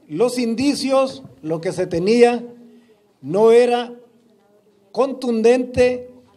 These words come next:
para elevarlo a una acusación ante la Fiscalía.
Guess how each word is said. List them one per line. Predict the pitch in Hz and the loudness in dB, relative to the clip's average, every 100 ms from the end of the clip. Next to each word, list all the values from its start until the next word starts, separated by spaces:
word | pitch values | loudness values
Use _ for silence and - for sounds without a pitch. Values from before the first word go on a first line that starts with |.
| _ - | _ 0
para | 190 220 226 | 2 2 0
elevarlo | 220 185 175 214 233 233 233 226 - | 0 -2 0 0 0 0 0 -2 -10
a | - | -8
una | 165 202 208 214 | -4 -4 -6 -8
acusación | - 160 175 156 156 165 214 254 254 - - _ _ _ | -10 -10 -8 -4 -4 2 2 2 -4 -16 -20 _ _ _
ante | 147 151 165 | -12 -6 -4
la | 160 | -4
Fiscalía. | 160 156 156 165 196 147 - | -6 -6 -2 2 2 2 -2